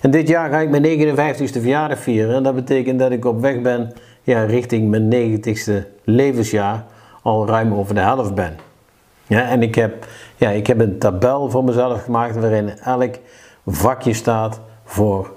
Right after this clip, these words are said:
een levensjaar. En die tabel die heeft, ja, totaal natuurlijk negentig vlakjes, oftewel negentig levensjaren. En als je dit zo voor jezelf invult,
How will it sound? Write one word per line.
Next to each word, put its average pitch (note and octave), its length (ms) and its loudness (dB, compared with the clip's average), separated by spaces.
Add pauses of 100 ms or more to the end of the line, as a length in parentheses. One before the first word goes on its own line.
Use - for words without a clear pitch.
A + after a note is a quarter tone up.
een F2+ 180 0
levensjaar. F#2 720 0 (180)
En A2 120 0
die A#2+ 100 2
tabel B2 360 2
die A2+ 160 0
heeft, A#2 300 -2 (220)
ja, A2+ 200 0
totaal A2 460 0
natuurlijk G2+ 400 -2
negentig A#2+ 580 2
vlakjes, D3 460 -2
oftewel G#2+ 600 -2 (180)
negentig G#2 800 0
levensjaren. A2 840 0 (680)
En C#3+ 80 6
als D#3 120 0
je D#3+ 80 4
dit D#3+ 220 2
zo E3 160 4
voor C3+ 140 0
jezelf C#3 420 2
invult, A#2 480 0